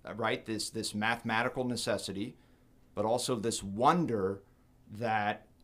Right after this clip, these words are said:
things might have been different, that trees might not bear fruit, they might bear tigers,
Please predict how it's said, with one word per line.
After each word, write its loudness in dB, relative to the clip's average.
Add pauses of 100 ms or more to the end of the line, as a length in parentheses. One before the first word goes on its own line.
(180)
things -2
might 0
have 0
been 2
different, -4
that -2
trees -2
might 2
not 0
bear -2
fruit, -10
they -4
might -2
bear 2
tigers, -2